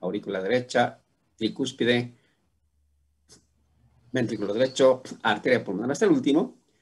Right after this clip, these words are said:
y existen estos alambritos, ¿sí? Que se llaman, eh, coil. El coil de Jan Turco se llama este tipo de, de, de elementos para cerrar,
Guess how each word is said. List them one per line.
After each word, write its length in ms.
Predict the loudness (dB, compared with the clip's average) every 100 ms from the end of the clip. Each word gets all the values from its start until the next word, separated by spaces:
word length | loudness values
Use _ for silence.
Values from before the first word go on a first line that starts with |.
| _ 0
y 100 | 2
existen 520 | 4 2 4 4 2 -6 -16 4
estos 380 | 6 6 2 -2
alambritos, 760 | 2 2 2 0 -2 -4 -4 -20 _ _
¿sí? 220 | -14 -10
Que 100 | -10
se 100 | -2
llaman, 420 | 2 2 0 -4 -10 _ _ _ _ _
eh, 360 | 4 6 6 6
coil. 320 | 4 4 -4 _ _ -20 -18 -10
El 180 | -10
coil 260 | 0 2 2
de 180 | 0 0
Jan 300 | 2 2 4
Turco 520 | 4 4 2 -2 -4 _
se 220 | -12 -6 -2
llama 420 | 0 0 -2 -4 _ _ _ _ _ _ _
este 240 | -2 -2
tipo 280 | -4 -4 0
de, 340 | 2 2 2 -4 -14 -20 _
de, 520 | -12 -10 -10 -10 -10 -14 -18 _ _ _ _ _ _ _ _ _ _ _ _ _ _ _ 0
de 320 | 6 8 8
elementos 440 | 8 6 6 2
para 260 | 4 4 6
cerrar, 480 | 4 4 4 0